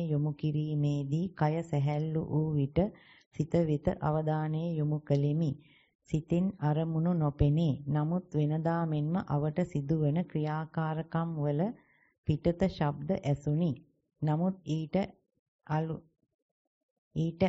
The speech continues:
නමුත් ඊට ඇලුනේ නැත. කයේ වේදනාවක් දෙස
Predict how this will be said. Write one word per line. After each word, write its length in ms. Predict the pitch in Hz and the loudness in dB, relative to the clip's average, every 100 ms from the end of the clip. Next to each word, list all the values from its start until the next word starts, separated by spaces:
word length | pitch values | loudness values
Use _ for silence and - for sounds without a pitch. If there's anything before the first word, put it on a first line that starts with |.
| - | 0
නමුත් 380 | 156 156 185 190 | 2 2 2 0
ඊට 280 | 143 151 147 | -2 0 0
ඇලුනේ 640 | 190 147 147 170 170 165 175 | 0 2 4 4 4 2 2
නැත. 280 | 175 170 139 - | 2 0 -2 -4
කයේ 380 | - 156 165 175 | -2 -2 -2 -2
වේදනාවක් 840 | 160 151 156 160 165 165 165 170 165 151 | 0 0 0 0 0 0 0 -2 -2 -2
දෙස 240 | 151 147 | -2 0